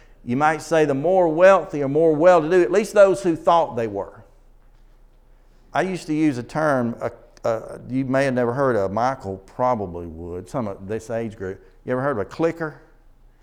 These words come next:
You know what a clicker is? A clicker, it was a made-up term, probably straight out of Mumford, and all it meant was that's somebody who tries to look like more than they are.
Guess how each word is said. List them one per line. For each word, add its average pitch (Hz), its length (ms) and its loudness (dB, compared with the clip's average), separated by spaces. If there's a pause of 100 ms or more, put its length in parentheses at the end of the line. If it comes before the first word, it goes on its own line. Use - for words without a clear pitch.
(960)
You 123 60 -8
know 127 60 -4
what 120 100 -4
a - 20 -8
clicker 151 400 -6
is? 151 80 -8 (220)
A 117 80 -2
clicker, 208 680 0 (720)
it 90 180 -10
was 123 120 -4
a 139 60 -2
made-up 165 380 4
term, 156 300 -2
probably 156 280 2
straight 139 320 0
out 127 100 6
of 127 80 0
Mumford, 147 500 -2 (200)
and 123 120 2
all 165 200 6
it 147 100 -4
meant 170 240 0
was 143 220 4
that's 151 160 0
somebody 160 360 0
who 147 120 -4
tries 151 380 -2
to 127 80 -8
look 131 360 -2
like 123 220 -2
more 123 220 -2
than 117 120 -4
they 113 140 -6
are. 120 340 -6